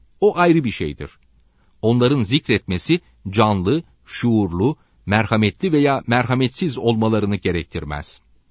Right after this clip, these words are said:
Toprağı, suyu,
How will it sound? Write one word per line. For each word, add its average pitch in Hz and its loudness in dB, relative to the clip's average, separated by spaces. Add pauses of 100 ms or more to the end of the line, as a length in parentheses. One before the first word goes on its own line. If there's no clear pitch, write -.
(2500)
Toprağı, 214 4 (100)
suyu, 127 4